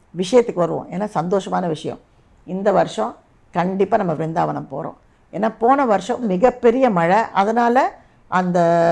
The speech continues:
யமுனா நதி கூட உள்ள ஃபுல்லா ஊருக்குள்ள வந்துடுச்சு. So நிறைய பேருக்கு வியாதிகள் வர வாய்ப்பு இருக்குன்னு சொல்லி சொன்னதுனால நான் நிறைய பேரை வந்து கூட்டிட்டு போக முடியாதுங்கிற காரணத்தினால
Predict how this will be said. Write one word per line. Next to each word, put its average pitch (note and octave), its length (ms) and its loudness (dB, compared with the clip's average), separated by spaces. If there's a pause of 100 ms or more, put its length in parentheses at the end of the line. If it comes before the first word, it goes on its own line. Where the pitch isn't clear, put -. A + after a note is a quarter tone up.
(300)
யமுனா A3+ 340 6
நதி G3 240 2
கூட A3+ 240 2
உள்ள G#3 240 2
ஃபுல்லா G#3 420 2 (100)
ஊருக்குள்ள G3+ 400 2
வந்துடுச்சு. E3+ 460 -4 (300)
So G#3 160 -4
நிறைய G#3 340 4
பேருக்கு A3+ 340 2
வியாதிகள் G3+ 460 0
வர F3+ 160 -2
வாய்ப்பு F#3 380 -2
இருக்குன்னு F3 340 -4
சொல்லி F3 300 -6
சொன்னதுனால E3+ 560 -4 (360)
நான் E3+ 140 -4
நிறைய F3 280 2
பேரை F3+ 200 -2
வந்து E3 260 -6
கூட்டிட்டு G#3+ 240 -6
போக D#3+ 200 -4
முடியாதுங்கிற G3 600 0 (120)
காரணத்தினால F#3 580 -4